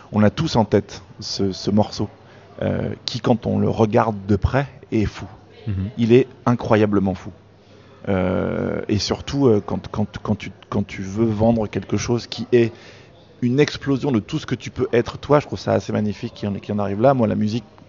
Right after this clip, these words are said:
Speaker 1: me suit quotidiennement. Et je, surtout, je, j'ai un rapport à, à la musique dans ce que je fais, j'en mets partout.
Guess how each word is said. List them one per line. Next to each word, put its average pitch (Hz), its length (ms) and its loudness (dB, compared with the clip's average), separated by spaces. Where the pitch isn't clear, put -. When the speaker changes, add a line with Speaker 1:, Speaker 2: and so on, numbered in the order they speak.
Speaker 1:
me 107 220 -4
suit 104 240 -8
quotidiennement. 104 560 -2
Et 107 140 2
je, 101 880 -2
surtout, - 420 -4
je, 104 440 -2
j'ai 101 160 -8
un 101 140 -4
rapport 110 500 2
à, 98 380 -2
à 98 140 -6
la 101 100 -2
musique 104 340 -4
dans 104 120 -6
ce - 80 -10
que - 80 -10
je - 100 -10
fais, 139 280 0
j'en 104 80 -6
mets 107 140 -4
partout. - 300 -6